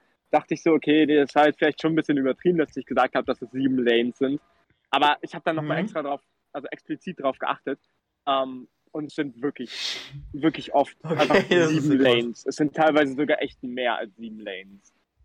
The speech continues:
Speaker 1: Ähm,
Speaker 2: <laughs>
Speaker 1: also das
Speaker 2: Oha.
Speaker 1: ist einfach krank. Und was auch richtig weird ist, die Lanes so bei Auffahrten oder so, hast du bei uns in Deutschland bei einer Autobahnauffahrt, hast du ja die,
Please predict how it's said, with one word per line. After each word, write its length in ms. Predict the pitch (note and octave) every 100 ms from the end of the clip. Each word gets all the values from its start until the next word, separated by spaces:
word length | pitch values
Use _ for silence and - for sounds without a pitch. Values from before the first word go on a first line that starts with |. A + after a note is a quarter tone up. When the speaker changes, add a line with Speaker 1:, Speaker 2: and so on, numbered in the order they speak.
| _ D#4
Speaker 1:
Ähm, 440 | D3+ C3+ B2 A#2+ A#2+
Speaker 2:
<laughs> 580 | D3 C#3+ - D4+ B3+ -
Speaker 1:
also 200 | B2+ C3
das 240 | B2+ A2+
Speaker 2:
Oha. 60 | G#2+
Speaker 1:
ist 140 | -
einfach 300 | C3 A#2+ A#2+ -
krank. 400 | - A2+ A2 A2+ _ - -
Und 220 | G#3 G#3+
was 160 | G#3+ G3+
auch 180 | F#3 B3+
richtig 300 | - G3 G3+
weird 200 | A3 G#3+
ist, 160 | B3 _ _ _ -
die 240 | F3+ E3
Lanes 480 | E3 E3+ F#3+ G#3+ -
so 120 | D#3+
bei 200 | D#3+ D3+
Auffahrten 580 | D#3 G#3 - C3+ C3+ D3
oder 200 | C#3 C3
so, 220 | B2+ D#3 - _ _ _ _ _ _ _ _ _
hast 120 | D#3+ E3
du 40 |
bei 100 | F3
uns 140 | F3+
in 80 | F3+
Deutschland 280 | D#3+ E3 E3
bei 60 | C3+
einer 120 | C3
Autobahnauffahrt, 720 | D#3 F3+ F3 E3 F3 G3+ G#3 _ _ -
hast 140 | D#3
du 40 | E3+
ja 180 | D#3 D3
die, 340 | C3+ D3